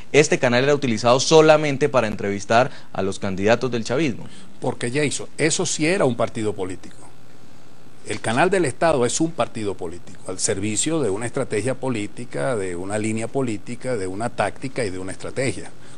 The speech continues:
Speaker 2: Cumple un propósito político. Ahora, ¿cómo sería o cómo será el fracaso de ese tipo de medios que, que no manejan la noticia, que no son objetivos, que no están donde está la noticia,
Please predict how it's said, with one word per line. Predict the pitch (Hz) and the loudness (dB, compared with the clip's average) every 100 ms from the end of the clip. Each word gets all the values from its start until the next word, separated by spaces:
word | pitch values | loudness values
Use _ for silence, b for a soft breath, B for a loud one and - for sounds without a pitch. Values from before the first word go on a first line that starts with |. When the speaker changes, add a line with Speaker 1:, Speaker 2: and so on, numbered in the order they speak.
| - | 8
Speaker 2:
Cumple | 151 214 - 117 | 10 10 8 2
un | 113 | 2
propósito | 120 107 113 - 113 95 | 2 2 0 0 -4 -4
político. | 101 120 131 - - - B B B B B B - | -2 0 -2 -4 -8 -8 B B B B B B 6
Ahora, | 131 135 95 - - - - | 8 8 6 -4 -10 -10 -6
¿cómo | 135 180 190 | -2 2 2
sería | 160 143 160 175 - - - | 4 4 2 0 -4 -8 -4
o | - | 0
cómo | 143 170 | 0 2
será | - 139 151 | 2 4 2
el | 139 | 2
fracaso | - 113 - 151 120 - - B B B | 0 -2 4 4 6 2 -4 B B B
de | 101 98 | -4 0
ese | 117 143 | 0 0
tipo | - 131 135 127 | 0 0 0 -2
de | 104 | 0
medios | 107 117 117 107 | 0 0 -2 -4
que, | - 95 95 | -4 -6 -6
que | 101 95 | -6 -4
no | 110 | -2
manejan | 113 113 110 107 | -2 -2 -2 -4
la | 98 | -4
noticia, | 95 - 117 104 101 | -6 -4 -4 -2 -4
que | - 98 | -4 -6
no | 101 | -4
son | 117 104 | -4 -6
objetivos, | 95 95 - 120 101 92 | -6 -6 -4 -2 -2 -4
que | 101 | -4
no | 101 | -4
están | 110 120 120 | -2 0 0
donde | 113 98 | 0 -2
está | - 107 | -4 -2
la | 113 | 0
noticia, | 113 110 113 92 110 | -2 -2 -2 -2 -4